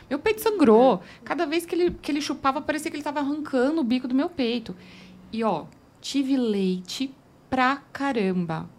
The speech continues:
Speaker 1: a ponto de doar pro banco de leite. Então, essa criança foi amamen-, foi aleitada exclusivamente até o sexto mês, fora do período exclusivo, até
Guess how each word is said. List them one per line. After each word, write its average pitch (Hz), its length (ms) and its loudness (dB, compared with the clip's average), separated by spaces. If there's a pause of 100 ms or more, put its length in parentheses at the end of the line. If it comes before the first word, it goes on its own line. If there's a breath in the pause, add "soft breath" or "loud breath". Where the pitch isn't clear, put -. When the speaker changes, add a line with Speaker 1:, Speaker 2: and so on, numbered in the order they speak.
Speaker 1:
a - 60 -6
ponto 247 360 0
de 226 120 -4
doar 247 420 2
pro - 100 0
banco 226 400 4
de 233 120 -6
leite. 180 520 -6 (380 loud breath)
Então, - 100 -4
essa 226 160 -2
criança 269 360 -2
foi 277 300 0
amamen-, 233 380 0
foi 262 280 -2
aleitada 214 720 -2
exclusivamente 208 1000 -2
até 185 180 -8
o 175 60 -6
sexto 170 380 -12
mês, 165 440 -10 (460 loud breath)
fora 233 380 -2
do 202 80 -6
período 202 280 -4
exclusivo, 190 600 -6
até 208 420 0